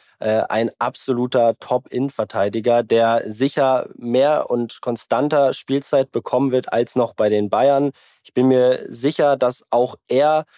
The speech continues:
äh, mal den ein oder anderen Fehler machen wird, wie es auch in der Vergangenheit der Fall war. Aber der Unterschied ist, dass du von links und rechts nicht Rummenigge oder Hoeneß da, äh, noch rumkrakehlen hörst und das Selbstvertrauen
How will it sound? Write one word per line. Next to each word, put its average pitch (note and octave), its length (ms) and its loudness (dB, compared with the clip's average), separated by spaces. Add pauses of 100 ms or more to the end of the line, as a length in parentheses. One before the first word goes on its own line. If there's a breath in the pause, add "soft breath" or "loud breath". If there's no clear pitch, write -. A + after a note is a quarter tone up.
(240 soft breath)
äh, A#2 220 -2
mal A#2+ 540 0
den B2 180 -2
ein C#3+ 280 0
oder C3+ 180 2
anderen B2 380 -2
Fehler C#3 400 0
machen A2+ 360 -2
wird, B2 320 0
wie A#2 60 -2
es A2+ 120 -4
auch - 120 -2
in A#2 80 0
der A2+ 100 0
Vergangenheit A2+ 560 0
der G#2+ 100 0
Fall A2 320 -2
war. B2+ 280 0
Aber C3 300 0
der A#2+ 140 -2
Unterschied C3+ 520 -2
ist, C3 240 -2
dass - 160 -4
du A#2+ 80 -14
von A#2 200 -2
links B2+ 280 2
und A#2+ 120 -2
rechts A#2+ 380 -4
nicht B2 260 -2 (320 soft breath)
Rummenigge B2 520 2
oder A2+ 320 2
Hoeneß C3+ 380 2
da, G#2+ 300 2 (260)
äh, G#2+ 420 2
noch A2 220 -4
rumkrakehlen A2+ 960 0 (180)
hörst A#2 500 0
und A2+ 500 -6 (120)
das A2+ 160 -2
Selbstvertrauen G#2+ 1000 -2